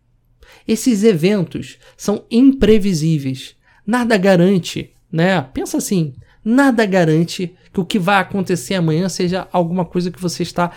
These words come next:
de fato imaginando, né? Vou dar um exemplo pessoal.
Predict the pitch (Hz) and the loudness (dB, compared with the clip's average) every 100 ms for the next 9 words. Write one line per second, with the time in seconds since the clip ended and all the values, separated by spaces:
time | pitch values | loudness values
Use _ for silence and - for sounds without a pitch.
0 | - - 170 - 170 - 160 160 151 156 | -12 -6 -4 -2 -2 0 0 0 0 0
1 | 135 131 156 - - - - - 165 175 | -2 -4 -8 -14 -20 -20 -12 0 4 4
2 | 190 _ _ _ - 220 240 196 165 208 | 0 _ _ _ -2 2 2 2 0 -4
3 | 196 - - 165 247 - 170 139 - - | -6 -10 -8 -4 -4 -2 -2 -2 -6 -14